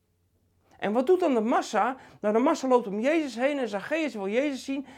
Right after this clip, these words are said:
en Zacchaeus kan niet kijken. Dan zou je zeggen, nou Zacchaeus, dan vraag je toch gewoon aan die mensen of ze aan de kant gaan. Maar Zacchaeus wist al lang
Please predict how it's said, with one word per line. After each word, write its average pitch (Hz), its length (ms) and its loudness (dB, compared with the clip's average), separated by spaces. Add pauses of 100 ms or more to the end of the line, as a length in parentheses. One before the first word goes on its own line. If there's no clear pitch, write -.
(160)
en 208 120 -4
Zacchaeus 262 420 -2
kan 262 140 -2
niet 233 100 -4
kijken. 277 340 0
Dan 175 100 -6
zou 247 160 4
je 247 60 0
zeggen, 202 380 -2 (220)
nou 175 120 -6
Zacchaeus, 175 400 -2
dan 180 120 -4
vraag 202 260 -2
je 180 80 -8
toch 185 180 -8
gewoon 185 340 -2 (340)
aan - 180 -6
die 180 80 -2
mensen 196 280 -2
of 180 60 -10
ze 190 80 -6
aan 170 60 -2
de 170 60 -6
kant 302 240 0
gaan. 127 320 -10 (1600)
Maar 160 120 -6
Zacchaeus 254 400 0
wist 262 180 -4
al 220 120 0
lang 294 340 2